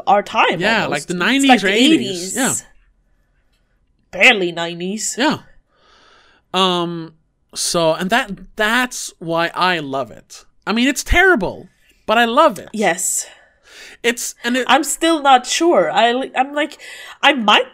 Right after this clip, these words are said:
Speaker 1: rewatch it, but I'm not gonna watch it for my, by myself, for myself. If I'm gonna
Speaker 2: <laughs>
Speaker 1: rewatch it, I'm gonna watch it f-, to see everyone else's reaction.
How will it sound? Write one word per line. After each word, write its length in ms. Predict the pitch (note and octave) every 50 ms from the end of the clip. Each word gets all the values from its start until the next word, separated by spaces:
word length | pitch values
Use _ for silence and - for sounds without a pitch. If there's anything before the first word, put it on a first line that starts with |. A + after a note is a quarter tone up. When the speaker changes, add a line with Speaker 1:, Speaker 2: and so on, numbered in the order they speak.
| _ _ _
Speaker 1:
rewatch 520 | A3 A3+ F#3+ F3 D3 - - - - -
it, 160 | F#3 F#3 - -
but 160 | A#3 - - -
I'm 100 | A#3 A3+
not 180 | A#3+ C4+ - -
gonna 140 | G4 G4+
watch 280 | A#3+ G#3+ G#3 G#3 G3+ -
it 100 | G3+ -
for 140 | - G#3+ G3+
my, 200 | F#3+ G3 - - - _
by 260 | G#3 G3 A#3+ A#3 A3+
myself, 440 | A3 A3 G#3+ A3 - - G3+ F#3 F#3 - -
for 140 | B3 C4 C#4+
myself. 560 | B3+ A3+ A3+ - - - A#2+ G#2 A#2+ - - -
If 120 | - G#3 G#3 A#3
I'm 120 | A#3+ C4
gonna 140 | D#4 D#4 D#4+
Speaker 2:
<laughs> 100 | E4 D#4 A3
Speaker 1:
rewatch 340 | G#3 F#3+ F3+ G3+ - -
it, 140 | B3+ C4+ B3
I'm 120 | A#3 B3 A#3+
gonna 180 | B3 B3+ C#4+
watch 300 | A#3+ A#3 A3+ A3+ A#3 -
it 120 | A#3 F#3+ -
f-, 500 | _ _ _ - _ - - _ - _ -
to 120 | - B3
see 380 | A#3 - - - B3 A#3 A3+ -
everyone 380 | F#3+ G3+ G3 A3 F#3+ G3+ G3
else's 280 | F#3+ F#3+ F#3+ F#3+ F#3 -
reaction. 500 | F#3+ F#3 F3 F3+ F3+ - - - - -